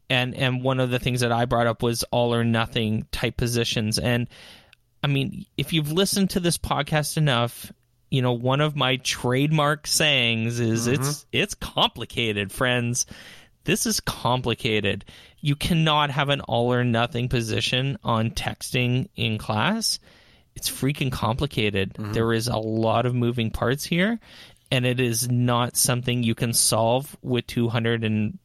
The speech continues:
Speaker 1: eighty characters. So stop, please stop trying.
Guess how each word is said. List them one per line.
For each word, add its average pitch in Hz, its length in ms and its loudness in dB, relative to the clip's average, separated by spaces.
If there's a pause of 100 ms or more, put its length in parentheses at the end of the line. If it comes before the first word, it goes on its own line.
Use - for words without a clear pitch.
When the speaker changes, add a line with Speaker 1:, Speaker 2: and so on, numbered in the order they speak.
(140)
Speaker 1:
eighty 110 300 -2
characters. - 720 -4 (520)
So 113 340 0
stop, - 480 0 (100)
please 156 300 0
stop 117 300 -2
trying. 143 760 0